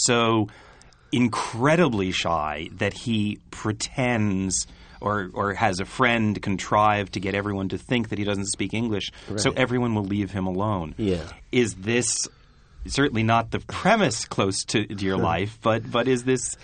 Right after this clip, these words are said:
Speaker 1: this rap of being shy, is, is this true? And how does, how does playing this character play into that?
Speaker 2: Um, well, it,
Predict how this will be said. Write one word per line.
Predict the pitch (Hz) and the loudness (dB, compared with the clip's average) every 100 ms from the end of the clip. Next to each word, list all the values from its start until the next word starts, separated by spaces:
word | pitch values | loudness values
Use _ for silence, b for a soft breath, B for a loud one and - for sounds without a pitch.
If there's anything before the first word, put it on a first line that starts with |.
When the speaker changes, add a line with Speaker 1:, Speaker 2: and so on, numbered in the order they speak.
| B - | B -2
Speaker 1:
this | 120 | 0
rap | 120 123 127 131 | 2 4 2 -2
of | 113 | -4
being | 127 127 127 | -2 0 -2
shy, | - 123 135 160 | 0 2 2 0
is, | 147 135 | -4 -6
is | - 107 | -4 -2
this | 120 - | -2 -4
true? | - 123 151 | 0 2 2
And | 143 | 0
how | 117 117 | 0 -2
does, | 120 110 | -4 -4
how | 123 | -6
does | 120 | -6
playing | - 117 117 | -4 -4 -2
this | 123 | -4
character | - 123 147 - 90 | 0 0 0 -4 -10
play | - 104 113 | -6 -4 -4
into | 156 92 | -6 -8
that? | 85 - - - | -12 -14 -14 0
Speaker 2:
Um, | 170 165 160 175 - | 2 4 4 2 -2
well, | - 202 196 | 2 2 2
it, | - | 0